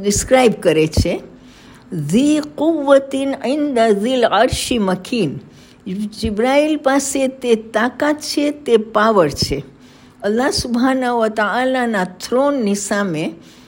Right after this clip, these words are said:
અને તેનું સ્થાન અલ્લાહની સામે ઘણું જ બુલંદ છે. આ સુરતુલ તકવીરની આયત છે. તો ઘણા ખરા મુફસ્સિરીન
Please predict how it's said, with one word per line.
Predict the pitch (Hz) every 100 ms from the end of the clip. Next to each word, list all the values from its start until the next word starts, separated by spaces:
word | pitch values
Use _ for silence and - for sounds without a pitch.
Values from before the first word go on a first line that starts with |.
| - -
અને | 214 214
તેનું | 214 240 254 254
સ્થાન | 233 - - 262 285 285 277
અલ્લાહની | 226 233 254 269 254
સામે | 233 - 226 214 196 330
ઘણું | 233 180 240 294 269
જ | -
બુલંદ | 175 185 202 170
છે. | 131 - 113 151 - -
આ | 220
સુરતુલ | 320 - 233 226 233 208
તકવીરની | 202 208 208 - 240 190 147
આયત | 135 131 131
છે. | - - - - - - - - - - - - - - - - - - - -
તો | 262
ઘણા | 196 156 220 294 381
ખરા | - - 294 294
મુફસ્સિરીન | 247 233 - 262 - 269 269 294 208